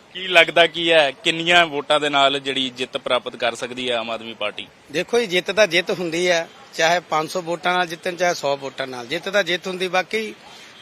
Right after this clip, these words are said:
Speaker 2: ਜਦੋਂ ਕੋਈ ਅਖਾੜੇ 'ਚ ਚਾਰ ਭਲਵਾਨ ਲੜਦੇ ਹੋਣ, ਜਿੱਤ ਤਾਂ ਇੱਕ ਦੀ ਹੋਣੀ ਆ। ਮੈਂ ਸਮਝਦਾ ਜੋ ਆਮ ਆਦਮੀ ਪਾਰਟੀ ਨੇ ਜੋ ਜਿਸ ਤਰ੍ਹਾਂ ਕੰਪੇਨ ਕੀਤੀ ਆ ਔਰ ਜਿਸ ਤਰ੍ਹਾਂ ਲੋਕਾਂ ਦਾ ਰਿਸਪੌਂਸ ਸੀ, ਅਸੀਂ ਘਰ ਘਰ ਜਾਂਦੇ ਸੀਗੇ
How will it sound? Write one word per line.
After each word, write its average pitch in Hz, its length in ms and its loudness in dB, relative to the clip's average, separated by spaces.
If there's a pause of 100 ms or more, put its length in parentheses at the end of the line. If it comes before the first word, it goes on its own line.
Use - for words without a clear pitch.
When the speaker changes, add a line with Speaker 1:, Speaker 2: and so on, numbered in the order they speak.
Speaker 2:
ਜਦੋਂ 196 240 0
ਕੋਈ 202 140 2
ਅਖਾੜੇ 175 340 2
'ਚ 185 120 -6 (280)
ਚਾਰ 185 200 8
ਭਲਵਾਨ 180 380 2
ਲੜਦੇ 165 300 6
ਹੋਣ, 175 220 0
ਜਿੱਤ 165 220 -2
ਤਾਂ 180 140 2
ਇੱਕ 170 140 -4
ਦੀ 180 120 -2
ਹੋਣੀ 135 300 -6
ਆ। 127 100 -12 (760)
ਮੈਂ 180 220 6
ਸਮਝਦਾ 202 540 6
ਜੋ 190 300 0 (180)
ਆਮ 185 220 2
ਆਦਮੀ 185 220 2
ਪਾਰਟੀ 170 340 6
ਨੇ 185 320 0 (220)
ਜੋ 175 160 0
ਜਿਸ 185 240 -2
ਤਰ੍ਹਾਂ 196 220 2
ਕੰਪੇਨ 175 380 -2
ਕੀਤੀ 170 380 -2
ਆ 135 140 -2 (720)
ਔਰ 202 120 4
ਜਿਸ 185 200 -2
ਤਰ੍ਹਾਂ 214 300 4
ਲੋਕਾਂ 196 300 0
ਦਾ 208 120 2
ਰਿਸਪੌਂਸ 185 380 0
ਸੀ, 196 100 -2
ਅਸੀਂ 190 140 -4
ਘਰ 175 220 4
ਘਰ 180 200 4
ਜਾਂਦੇ 160 320 -2
ਸੀਗੇ 165 380 -4